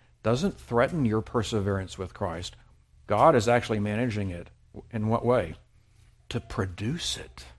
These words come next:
It sounds counterintuitive, doesn't it? But this is God's assurance to us. Think of the example from Second Corinthians twelve.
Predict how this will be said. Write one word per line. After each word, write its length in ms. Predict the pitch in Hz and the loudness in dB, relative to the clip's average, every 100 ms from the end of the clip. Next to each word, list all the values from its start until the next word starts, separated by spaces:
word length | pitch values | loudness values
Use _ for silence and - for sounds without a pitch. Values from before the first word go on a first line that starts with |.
| - _ _ _ _ _ _ _ _ _ _ _ | -20 _ _ _ _ _ _ _ _ _ _ _
It 120 | 131 127 | -4 0
sounds 380 | - 180 170 | 6 8 8
counterintuitive, 920 | - 175 165 143 127 - 165 139 104 | 8 8 10 10 6 6 6 6 6
doesn't 300 | 107 120 104 | 4 2 2
it? 160 | 78 - - - - - - _ _ _ _ _ - | -4 -10 -20 -20 -20 -20 -20 _ _ _ _ _ -8
But 120 | - | 0
this 180 | 110 117 | 0 0
is 140 | 101 | 2
God's 260 | 110 110 104 | 6 6 4
assurance 560 | - 120 107 104 - | -2 0 0 0 -6
to 240 | - 101 87 | -6 -6 -4
us. 360 | 76 - - - - - - | -6 -8 -10 -12 -20 -20 -4
Think 160 | - 208 | 4 6
of 120 | 170 | 8
the 120 | 160 | 8
example 420 | 147 123 139 143 139 | 8 8 6 6 4
from 160 | 117 | 2
Second 320 | 110 135 135 | 4 4 2
Corinthians 460 | - 131 120 113 107 | 0 0 0 0 -2
twelve. 480 | - 131 101 85 | 4 6 6 2